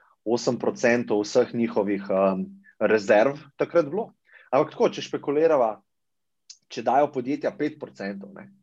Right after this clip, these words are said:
jaz mislim, da smo okoli milijon na en bitcoin, ne. Ampak to je vse tako, če,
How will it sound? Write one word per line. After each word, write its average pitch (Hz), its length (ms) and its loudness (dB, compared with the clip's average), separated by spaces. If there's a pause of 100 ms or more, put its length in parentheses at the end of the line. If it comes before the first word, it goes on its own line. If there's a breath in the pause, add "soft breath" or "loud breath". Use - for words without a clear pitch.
(440 soft breath)
jaz 120 180 -4
mislim, 156 220 -4
da 127 80 -4
smo 123 180 -2
okoli 131 320 2
milijon 113 520 -2 (280)
na 95 380 -2
en 101 200 -4
bitcoin, 95 400 -12 (800)
ne. 90 80 -10 (580 loud breath)
Ampak 131 220 2
to 185 60 4
je 190 100 6
vse 190 200 4
tako, 196 220 2 (640)
če, 160 200 4